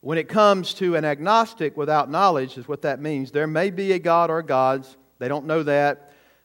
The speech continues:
But in their experience, they have never met him or her. So therefore, even though I can't say dogmatically no God exists, I still live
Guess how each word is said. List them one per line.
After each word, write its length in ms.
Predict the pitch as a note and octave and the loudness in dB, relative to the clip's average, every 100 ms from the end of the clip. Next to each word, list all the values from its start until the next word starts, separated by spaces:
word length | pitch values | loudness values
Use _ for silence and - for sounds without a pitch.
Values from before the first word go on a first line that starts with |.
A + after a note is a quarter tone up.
| - | -12
But 80 | C3 | -8
in 120 | C#3+ | -2
their 180 | E3+ F#3+ | 0 0
experience, 640 | F3+ - F3+ E3+ D#3 - | -2 -8 -2 0 -2 -4
they 160 | D3 C#3+ | -4 -2
have 460 | D3+ C#3 B2+ - | -2 -2 -4 -12
never 380 | C3+ D3+ F#3 F#3+ | -6 -2 0 0
met 300 | E3+ F3 D3+ | 0 -2 -2
him 420 | D#3+ D#3 D3+ D3+ - | -4 -2 -2 -4 -4
or 160 | C#3 C#3+ | -2 0
her. 440 | C3+ B2+ C3 C3+ _ _ _ _ _ _ _ _ | -2 -2 -4 -8 _ _ _ _ _ _ _ _
So 260 | - D#3+ D3+ | -8 -4 2
therefore, 460 | E3 F3 F3 D#3+ | 2 2 0 0
even 360 | D3 F3+ G3+ F#3 | 0 -4 -4 0
though 180 | F#3 D#3+ | 0 0
I 200 | D#3+ E3 | -2 -2
can't 280 | G3 D#3 | -4 -6
say 220 | - D3+ C#3 | -6 -6 -2
dogmatically 720 | B2+ B2 E3 B3+ A#3 D#3 C#3 | -2 0 0 0 0 -4 -4
no 160 | C#3 | -6
God 240 | C3+ C3 A#2+ | -2 -2 -4
exists, 400 | G#2+ C#3 C3+ - | -8 -8 -8 -8
I 140 | C#3 | -8
still 640 | D3 - A3 A#3 D#3 C#3 - - _ _ C#3+ | -8 -10 -2 0 0 -2 -8 -20 _ _ -4
live 580 | F3+ F3 B2 B2 C3+ | 0 2 2 -2 -12